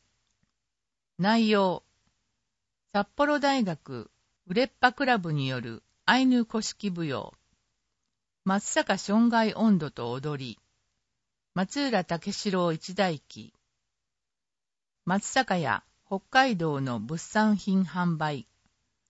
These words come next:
新規出店あり、ガイナモン武四郎クイズ、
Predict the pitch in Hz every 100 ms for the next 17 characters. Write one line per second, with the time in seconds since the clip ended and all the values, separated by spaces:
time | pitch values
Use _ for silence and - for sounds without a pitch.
0 | _ _ _ 254 277 - 175 160 151 -
1 | 180 185 - 160 120 - _ _ _ _
2 | _ _ _ _ _ _ _ _ _ _
3 | - 196 254 277 269 240 240 214 220 240
4 | 240 233 220 208 - 196 139 - 87